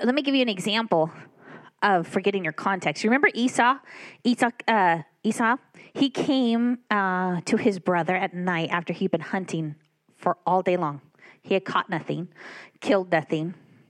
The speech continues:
and he was hungry and tired. Anybody know what it's like to be hungry and tired? <laughs> Uh,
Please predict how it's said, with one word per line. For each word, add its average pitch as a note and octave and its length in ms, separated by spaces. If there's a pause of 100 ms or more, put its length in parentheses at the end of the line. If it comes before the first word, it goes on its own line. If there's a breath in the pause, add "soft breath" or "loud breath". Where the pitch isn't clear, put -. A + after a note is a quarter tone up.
(1080 loud breath)
and A#3 100
he F#3+ 60
was D#3+ 160
hungry B3 460
and A3 120
tired. F3 420
Anybody G3+ 360
know F#3 160
what F#3+ 160
it's - 160
like F3 160
to - 80
be D#3+ 80
hungry F#3+ 440
and D#3+ 100
tired? F#3+ 440
<laughs> C4+ 300 (1160 loud breath)
Uh, E3 280